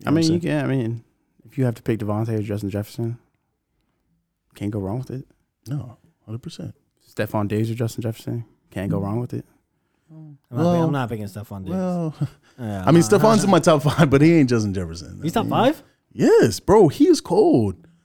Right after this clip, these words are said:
Speaker 3: I'm not saying he's, he's not, but I don't know about top five.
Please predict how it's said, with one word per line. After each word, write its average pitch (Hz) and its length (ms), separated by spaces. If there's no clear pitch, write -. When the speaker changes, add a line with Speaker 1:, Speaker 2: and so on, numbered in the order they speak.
Speaker 3:
I'm 139 60
not 170 140
saying - 140
he's, 147 120
he's 123 140
not, 117 400
but 127 140
I 110 40
don't 127 120
know 123 60
about 104 220
top - 160
five. 104 440